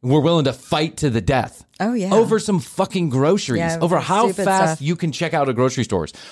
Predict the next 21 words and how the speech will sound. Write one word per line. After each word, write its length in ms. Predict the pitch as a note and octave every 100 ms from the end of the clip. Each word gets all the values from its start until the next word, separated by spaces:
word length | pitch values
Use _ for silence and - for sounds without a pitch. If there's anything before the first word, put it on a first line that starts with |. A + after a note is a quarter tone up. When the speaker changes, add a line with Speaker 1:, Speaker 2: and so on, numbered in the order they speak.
| -
Speaker 1:
or 140 | C#3+ B2
how 280 | - F#3
quickly 460 | F#3+ - G3 G3 D#3+
you 160 | C#3 C#3
can 160 | C3
steal 260 | - C3+ B2
a 60 |
parking 340 | - G#2+ - G#2
spot 320 | - G#2 F#2
for 140 | A2
somebody, 400 | - G2+ F2+ F2+
or 180 | - B2+
how 360 | A2 F3+ F#3+ - - -
angry 360 | D#3 E3+ D3+ D3+
you're 120 | C#3+
going 220 | C3+ B2+
to 80 | A2
get 220 | A#2+ G#2+
because 300 | G#2 A2+ F#2+
you're 220 | A#2 F3+
driving 460 | E3 D3 C3+ C3+